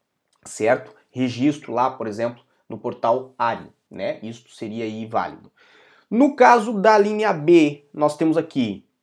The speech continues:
pra outros casos, casos gerais, por exemplo, você que vai fazer por reagrupamento familiar, vai fazer como estudante, certo? Não importa o caso,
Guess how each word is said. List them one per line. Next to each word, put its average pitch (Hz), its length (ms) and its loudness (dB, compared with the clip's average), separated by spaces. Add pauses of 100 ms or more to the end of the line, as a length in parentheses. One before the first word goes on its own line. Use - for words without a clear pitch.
(380)
pra 180 160 4
outros 208 300 4
casos, 170 340 0
casos 143 280 0
gerais, 131 400 0
por 120 120 -12
exemplo, 127 260 -10
você 135 440 -6
que - 160 -16
vai 131 180 -2
fazer 120 260 -6
por 113 140 -14
reagrupamento 120 500 -10
familiar, 110 440 -6
vai 107 100 -12
fazer 117 220 -14
como 117 140 -12
estudante, 120 680 -10 (140)
certo? - 420 -8 (240)
Não 139 220 -2
importa 156 500 0
o 156 60 -10
caso, 107 480 -4